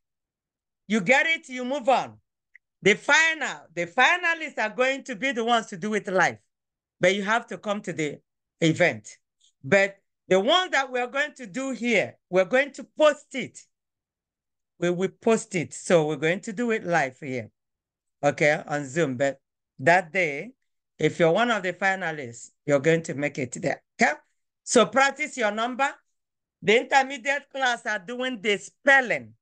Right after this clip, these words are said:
all right? So make sure you practice. They are also doing numbers. So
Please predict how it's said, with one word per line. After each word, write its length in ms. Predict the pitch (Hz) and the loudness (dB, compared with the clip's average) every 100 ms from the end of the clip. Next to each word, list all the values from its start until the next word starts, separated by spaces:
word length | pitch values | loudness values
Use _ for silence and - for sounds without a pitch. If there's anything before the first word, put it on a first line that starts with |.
| _ _ _ _ _ _ _ _ _ _ | _ _ _ _ _ _ _ _ _ _
all 140 | 160 165 | 2 4
right? 340 | 180 202 277 | 2 0 -4
So 300 | - - 214 | -14 -6 -4
make 260 | 185 185 196 | -4 -6 -6
sure 200 | - 269 | -2 -2
you 140 | 254 | -2
practice. 680 | - 254 247 247 185 127 _ _ - - _ | -4 0 0 0 -6 -12 _ _ -20 -20 _
They 240 | 147 240 | 4 4
are 240 | 240 247 254 | 2 -2 -2
also 420 | 277 302 311 269 240 | -4 -6 -4 -4 -4
doing 460 | 185 294 302 285 | -4 -4 -4 0
numbers. 680 | 285 320 208 156 117 - - _ _ _ _ _ _ - | 0 0 -2 -6 -8 -18 -20 _ _ _ _ _ _ -12
So 520 | - 233 196 139 | 0 4 6 4